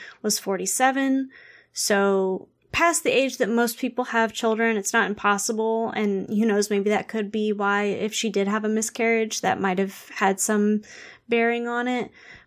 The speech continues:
But there is no record of a child being born in the house. So a lot of that is just conjecture.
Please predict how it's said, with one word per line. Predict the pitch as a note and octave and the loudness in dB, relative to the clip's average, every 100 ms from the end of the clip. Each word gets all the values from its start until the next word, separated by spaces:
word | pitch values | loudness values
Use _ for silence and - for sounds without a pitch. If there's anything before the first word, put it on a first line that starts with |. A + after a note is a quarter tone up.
| - | -2
But | G#3+ F#3+ - - _ _ | 0 0 -4 -14 _ _
there | A3 A3+ | 0 2
is | G#3+ F#3+ | 2 0
no | A3 A3 | 2 4
record | G#3 G#3 A3 G#3 | 2 0 0 -2
of | G3 | -2
a | |
child | G3+ - G#3 F#3+ F#3+ | -6 0 2 2 -2
being | F#3+ F#3 | -4 -4
born | F#3 F#3+ A3+ | -4 -2 0
in | B3+ | 0
the | C4+ | 0
house. | D#4 D#4+ D#4+ - - - _ _ _ _ _ _ | 0 0 0 -4 -6 -8 _ _ _ _ _ _
So | - G#3 F#3 F3+ _ _ _ _ _ _ - | -2 0 0 -2 _ _ _ _ _ _ -4
a | A3 | 2
lot | A3 | 4
of | A3 | 2
that | F#3+ F#3+ - | 2 0 2
is | G3 F#3+ | -2 -2
just | G3 - - _ | -2 -2 -4 _
conjecture. | A#3 A3 G3 G#3 - - - A#3 | 0 2 2 -4 -6 -6 -6 -8